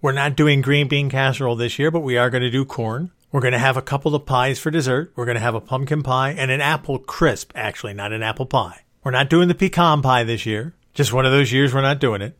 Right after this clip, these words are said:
But we're gonna have a nice, pleasant, low-key dinner at home. And it's really nice that way.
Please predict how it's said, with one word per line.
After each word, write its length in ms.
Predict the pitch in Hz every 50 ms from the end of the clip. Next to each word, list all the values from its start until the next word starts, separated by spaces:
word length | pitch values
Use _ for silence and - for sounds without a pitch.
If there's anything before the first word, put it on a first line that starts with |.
| _ _ -
But 120 | 196 190
we're 120 | 180 180
gonna 180 | 175 180 170 165
have 220 | 147 170 170 165
a 60 | 175 165
nice, 500 | 151 160 170 190 214 208 180 - - -
pleasant, 580 | - - - 170 170 170 160 170 185 180 -
low-key 540 | 139 139 151 156 156 143 - 165 160 160 165
dinner 360 | 143 135 120 110 117 123 143
at 120 | 170 170 147
home. 280 | 196 269 269 - - - _ _ _ _
And 120 | 147 135
it's 160 | 127 117 - 113
really 240 | 107 107 123 147
nice 260 | 180 247 285 294 - -
that 240 | - 120 110 104
way. 200 | 92 90 85 -